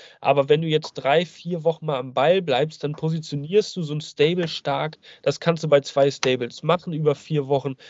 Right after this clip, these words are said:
Dann kannst du zusätzlich in der Zeit vier Singles-Wrestler wieder gut pushen. Und dann hast du erstmal wieder ein bisschen neues Futter für einen Pay-Per-View, für die nachkommende Zeit. Sie sind profilierter. Ähm,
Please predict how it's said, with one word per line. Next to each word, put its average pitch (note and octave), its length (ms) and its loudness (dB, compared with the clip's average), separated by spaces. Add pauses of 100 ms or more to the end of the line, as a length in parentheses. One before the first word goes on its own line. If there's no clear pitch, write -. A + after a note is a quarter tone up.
(120)
Dann C#3 160 0
kannst D3+ 240 -2
du C#3+ 60 -8
zusätzlich C#3 580 -4
in B2+ 100 -6
der B2+ 140 0
Zeit A#2+ 260 -2
vier - 340 -6
Singles-Wrestler E3 960 2
wieder D3+ 200 2
gut D3+ 260 -4
pushen. C#3 460 -4 (360)
Und - 120 2
dann D#3 140 4
hast G3 200 -2
du - 40 2
erstmal F#3 340 2
wieder F3+ 160 4
ein F3 60 2
bisschen E3 280 -6
neues D3 320 4
Futter F#3 460 -2
für D#3+ 140 -8
einen B2 220 -10
Pay-Per-View, C#3+ 800 2 (260)
für - 180 -4
die C#3 120 0
nachkommende C3+ 720 -2
Zeit. D3+ 420 2
Sie C3+ 100 -6
sind B2 220 -10
profilierter. B2+ 920 -2 (460)
Ähm, A2+ 360 -2